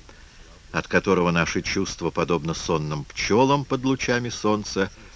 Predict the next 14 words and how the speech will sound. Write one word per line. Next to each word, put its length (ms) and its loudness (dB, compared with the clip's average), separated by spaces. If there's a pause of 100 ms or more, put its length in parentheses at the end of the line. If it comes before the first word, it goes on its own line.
(200)
оживают 760 2
и 80 0
уносятся 760 -2
вдаль. 380 -6 (1900)
И 140 4
с 120 -4
еще 380 6
большей 480 8
силой 440 6
пробудилась 680 2
в 40 -12
нем 220 0
жажда 440 2
жить, 420 0